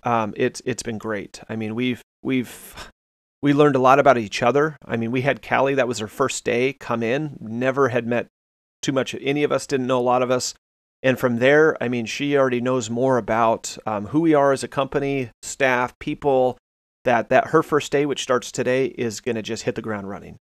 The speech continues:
I mean, she is going to rock it,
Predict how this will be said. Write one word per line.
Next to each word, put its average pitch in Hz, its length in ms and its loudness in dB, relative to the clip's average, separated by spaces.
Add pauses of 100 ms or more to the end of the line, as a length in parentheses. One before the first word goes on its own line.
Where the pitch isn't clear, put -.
I - 40 -12
mean, 110 160 -6
she 127 220 -8
is 113 260 -8
going 110 380 -8
to 107 480 -8 (280)
rock 104 400 -8
it, - 220 -20